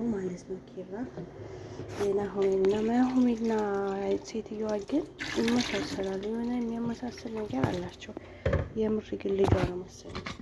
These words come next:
የምር ልጇ ነው የሚመስለው ማለት ነው። ከዛ ተያያዙና ወደ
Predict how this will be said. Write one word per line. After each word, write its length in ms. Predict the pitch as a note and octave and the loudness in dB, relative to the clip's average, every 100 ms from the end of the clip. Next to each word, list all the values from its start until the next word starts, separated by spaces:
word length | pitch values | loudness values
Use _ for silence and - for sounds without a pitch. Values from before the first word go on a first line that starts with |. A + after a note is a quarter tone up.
| - - - - - - - - - - - - - - - - - - - | -16 -20 -14 -14 -12 -12 -8 10 12 12 6 0 0 -2 -12 -20 -20 0 2
የምር 260 | G#3+ G#3+ C4 A3+ | 4 2 2 0
ልጇ 220 | G3 F#3 F#3 | 0 -2 -2
ነው 140 | F#3 F3+ | 0 2
የሚመስለው 680 | F#3 F3+ F#3 F3+ F3+ - G3+ A3+ | 2 4 2 2 -2 -4 -4 0
ማለት 340 | G3+ F3+ - | 0 -2 -6
ነው። 160 | - F#3+ - | -8 -8 -6
ከዛ 400 | A#3 A#3+ G3+ - G3+ G3+ | 2 2 2 2 2 2
ተያያዙና 880 | B3+ B3+ A3 F#3+ F#3 F3+ F3+ F3 F3+ G3 | 2 4 4 4 4 4 2 4 4 2
ወደ 200 | F#3+ F3+ | 2 2